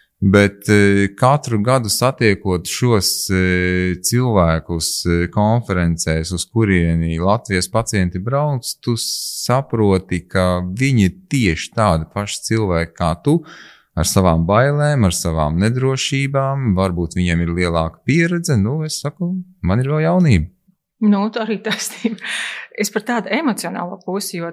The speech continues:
Speaker 2: cilvēks, kuram ir onkoloģija, nu, tur ir ļoti, man liekas, maz pozitīvu emociju, tur ir ļoti eksistenciāls bailes, tur ir, nu, dusmas, tur ir viss kaut kas, un es domāju, ka tas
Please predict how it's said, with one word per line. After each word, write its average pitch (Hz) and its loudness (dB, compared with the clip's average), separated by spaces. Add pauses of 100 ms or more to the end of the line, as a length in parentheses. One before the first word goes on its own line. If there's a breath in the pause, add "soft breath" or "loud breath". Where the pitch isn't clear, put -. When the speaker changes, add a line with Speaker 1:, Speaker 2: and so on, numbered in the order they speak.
(100)
Speaker 2:
cilvēks, 226 -4
kuram 180 -6
ir 180 -4
onkoloģija, 208 -4
nu, 208 -6 (240)
tur 220 -4
ir 214 -2
ļoti, 196 -4
man 170 -8
liekas, 165 -10
maz 170 -4
pozitīvu 170 -8 (400)
emociju, 175 -6
tur 180 -14
ir 175 -14
ļoti 185 -6
eksistenciāls 175 -8
bailes, 220 0
tur 165 -6
ir, 165 -10 (100)
nu, 196 -8 (880)
dusmas, 226 2
tur 190 -2
ir 185 -2
viss 226 -2
kaut 185 -2
kas, 208 -2
un 180 -2
es 170 -10
domāju, 220 0
ka 220 -18
tas 185 -10